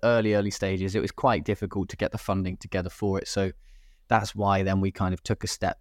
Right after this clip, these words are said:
to make Roy, which was slightly more contained. Maybe we could do it off our own backs. And I'm really glad that we, that we did that and we didn't rush into trying to do An Irish Goodbye,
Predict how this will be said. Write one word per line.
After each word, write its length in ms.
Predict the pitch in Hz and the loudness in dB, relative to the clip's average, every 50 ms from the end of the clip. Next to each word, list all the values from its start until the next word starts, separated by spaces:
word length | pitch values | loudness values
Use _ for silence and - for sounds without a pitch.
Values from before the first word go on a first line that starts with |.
| _ | _
to 140 | - 98 87 | -6 -6 -4
make 160 | 87 92 - - - | -4 -4 -6 -6 -4
Roy, 340 | 92 98 104 98 98 98 98 | -2 0 2 4 4 4 2
which 220 | 92 - - - | 0 -2 -4 -6
was 80 | 101 - | -8 -4
slightly 300 | - - 104 101 80 95 | -2 0 2 2 2 0
more 160 | 95 92 87 | -2 -4 -4
contained. 680 | - - 98 95 - - 117 104 98 95 95 92 - | -2 -2 -2 -2 -2 0 0 2 2 2 2 0 0
Maybe 220 | - 95 95 92 95 | -2 -2 -2 0 0
we 100 | 95 98 | -2 -2
could 180 | - - 90 | -2 -4 -4
do 140 | - 107 98 | -2 0 0
it 80 | 98 - | 0 0
off 140 | - 95 - | -2 -4 -4
our 160 | 95 95 95 | -4 -2 -2
own 120 | 95 92 92 | -2 -2 -2
backs. 420 | 92 92 - - _ - - - | -2 -4 -6 -6 _ -12 -12 -10
And 140 | 95 92 92 _ _ - - - - - - - | -10 -10 -10 _ _ -20 -20 -20 -20 -12 -4 -2
I'm 160 | 117 117 123 | 0 2 4
really 160 | 123 120 117 | 4 2 2
glad 380 | - - 120 107 104 107 98 98 | 0 2 2 4 4 4 2 0
that 160 | 110 98 95 | -2 -2 0
we, 360 | 101 101 98 98 98 95 101 - - - - - - - - - - - - - - - - | 0 0 0 0 -2 -4 -8 -12 -18 -20 -20 -20 -20 -20 -20 -20 -20 -20 -20 -20 -20 -10 -6
that 100 | - 123 | -4 -2
we 80 | 104 107 | -2 0
did 240 | - 127 120 107 - | 2 2 2 4 4
that 160 | 120 120 117 | 4 4 4
and 80 | 113 110 | 4 2
we 80 | 113 | 2
didn't 200 | 113 101 107 92 | 0 0 -2 -2
rush 300 | 104 110 110 117 - - | 0 0 0 0 0 0
into 240 | 117 107 101 - 107 | 0 0 0 -2 -4
trying 280 | - - - 107 107 107 | -4 -2 0 0 2 0
to 60 | 104 | 0
do 200 | 98 110 104 104 | 0 0 0 0
An 80 | 104 | 2
Irish 280 | 104 101 101 101 95 - | 2 2 2 0 0 -2
Goodbye, 640 | - 107 101 - - 104 101 98 98 98 98 95 | -4 -4 -4 -2 0 0 2 2 0 0 -2 -2